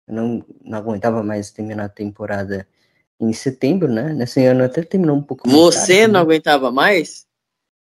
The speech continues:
Speaker 2: Eu não aguento mais.
Speaker 1: <laughs> Agora você, né? Porque agora é a maior seca está do lago.
Speaker 2: Eu não,
Speaker 1: Está, né?
Speaker 2: não, não,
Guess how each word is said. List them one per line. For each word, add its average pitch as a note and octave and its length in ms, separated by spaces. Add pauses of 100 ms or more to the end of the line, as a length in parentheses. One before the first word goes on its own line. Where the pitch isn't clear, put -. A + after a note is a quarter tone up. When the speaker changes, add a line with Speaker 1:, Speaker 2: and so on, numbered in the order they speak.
(140)
Speaker 2:
Eu A3+ 220
não G#3+ 140
aguento E3+ 480
mais. F#3 420 (1500)
Speaker 1:
<laughs> - 320 (360)
Agora C3 280
você, F#3 380
né? C#3 140
Porque - 220
agora B2+ 380
é C3 40
a - 20
maior C3+ 260
seca B2 420
está C3+ 200
do D3 180
lago. A2 340
Speaker 2:
Eu F#3+ 160
não, A3 220
Speaker 1:
Está, E3+ 240
né? - 80
Speaker 2:
não, G3 380
não, G3 220